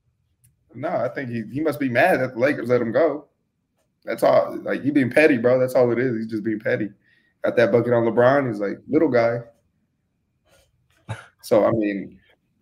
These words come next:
but that, that's, like, his character. He's a savage like that. So I don't, I don't see the issue with it. It's kinda like, I expect that from Pat Bev.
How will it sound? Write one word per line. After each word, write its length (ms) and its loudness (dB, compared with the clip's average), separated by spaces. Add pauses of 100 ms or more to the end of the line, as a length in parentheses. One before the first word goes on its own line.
(240)
but 220 6
that, 260 2
that's, 280 6
like, 260 6
his 160 0
character. 540 4
He's 140 -2
a 40 -6
savage 460 2
like 200 -6
that. 220 -4
So 160 -8
I 80 -2
don't, 240 -4
I 80 -4
don't 140 -6
see 160 -10
the 160 -4
issue 260 -6
with 160 -8
it. 100 -6
It's 160 -12
kinda 220 -6
like, 340 -8 (140)
I 100 -4
expect 480 -4
that 260 -6 (180)
from 140 -12
Pat 260 -4
Bev. 240 -2